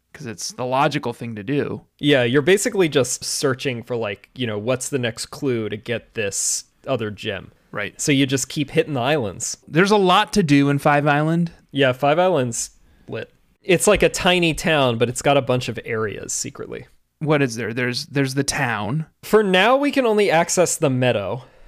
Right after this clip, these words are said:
Speaker 2: but later on, we're gonna come back.
Speaker 1: Right. So we can, we can access the meadow, and we can access, can we get to Team Rocket warehouse at this point?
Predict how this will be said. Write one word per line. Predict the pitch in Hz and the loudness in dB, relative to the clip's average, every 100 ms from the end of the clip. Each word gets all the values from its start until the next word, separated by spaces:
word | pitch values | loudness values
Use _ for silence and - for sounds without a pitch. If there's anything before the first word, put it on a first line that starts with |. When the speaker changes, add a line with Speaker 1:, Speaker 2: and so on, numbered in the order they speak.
| - _ - | -20 _ 2
Speaker 2:
but | 160 151 | 4 4
later | 147 143 143 160 175 214 185 151 | 0 -2 2 4 4 4 4 4
on, | 151 147 139 | 4 4 2
we're | 131 | 2
gonna | 123 120 | 0 -2
come | 113 - 113 | -2 -6 -6
back. | 104 101 92 - - - | -6 -6 -8 -12 -18 -2
Speaker 1:
Right. | 139 120 - | 2 2 0
So | - 156 | 2 4
we | 147 165 | 4 2
can, | 190 170 165 | 2 0 0
we | 170 | 2
can | 180 | 4
access | 214 226 240 226 | 4 4 0 2
the | 202 | 4
meadow, | 151 147 139 | 4 6 4
and | 135 | 0
we | |
can | 135 131 | 0 0
access, | 127 - 131 - - _ _ - | 0 0 -2 -2 -6 _ _ 0
can | 208 | 4
we | 208 | 4
get | 143 190 202 | 4 2 2
to | 220 | 0
Team | 170 196 180 | 0 0 2
Rocket | 170 180 - | 0 -2 -4
warehouse | 147 147 175 185 190 | 0 2 2 0 -2
at | |
this | 190 | -6
point? | - - 214 | -6 -2 -2